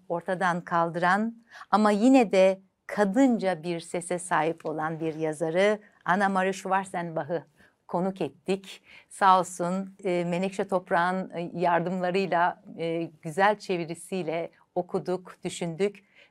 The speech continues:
ve daha da düşünmeye devam edeceğiz. Queer edebiyat dendiğinde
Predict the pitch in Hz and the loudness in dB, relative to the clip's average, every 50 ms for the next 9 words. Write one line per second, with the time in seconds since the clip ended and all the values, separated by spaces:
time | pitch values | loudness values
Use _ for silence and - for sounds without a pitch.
0 | _ 190 208 202 202 202 - - 196 233 240 190 208 185 180 180 - 185 175 175 | _ 0 0 0 0 0 0 4 4 4 6 4 2 -2 -2 -6 -8 -6 -6 -4
1 | 175 170 151 165 170 185 196 190 170 160 147 165 - 175 180 196 190 190 - _ | -4 -4 -4 -2 0 0 0 0 -2 -4 -8 -8 -4 -2 -2 -2 -2 -6 -12 _
2 | _ _ _ _ - - 220 220 196 180 165 156 165 147 160 160 156 160 - - | _ _ _ _ -4 0 2 4 4 4 2 0 -2 -4 -2 0 0 0 -2 -4
3 | _ 160 147 156 156 156 156 151 160 156 185 202 208 214 | _ -2 -2 -2 -2 -4 -4 -4 -4 -2 0 0 0 0